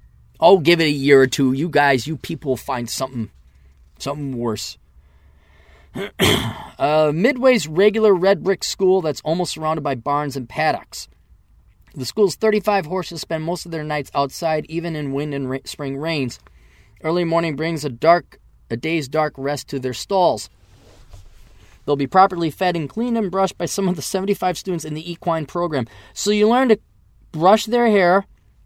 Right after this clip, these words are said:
feed horses, and clean 'em. We had things, they, they used to have programs, they're called farmers. Farmers did that, and you could learn it for free.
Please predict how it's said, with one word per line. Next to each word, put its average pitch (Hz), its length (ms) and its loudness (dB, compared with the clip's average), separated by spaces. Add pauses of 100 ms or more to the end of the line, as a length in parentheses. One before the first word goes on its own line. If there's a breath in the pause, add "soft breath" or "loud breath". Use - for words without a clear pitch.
(480)
feed 214 300 -2
horses, 185 520 4 (380)
and 151 140 -6
clean 196 240 4
'em. - 60 -4 (200 loud breath)
We 262 220 6
had 302 220 8
things, 254 280 -2 (180 loud breath)
they, 214 160 4
they 208 100 2
used 233 160 0
to 226 60 0
have 220 100 4
programs, 214 320 4
they're 170 80 0
called 180 200 2
farmers. - 760 2 (180)
Farmers 220 560 6
did 147 160 2
that, 113 260 0
and 147 220 0
you 202 100 2
could 202 140 4
learn 208 220 2
it 196 100 2
for 180 100 -8
free. 247 480 0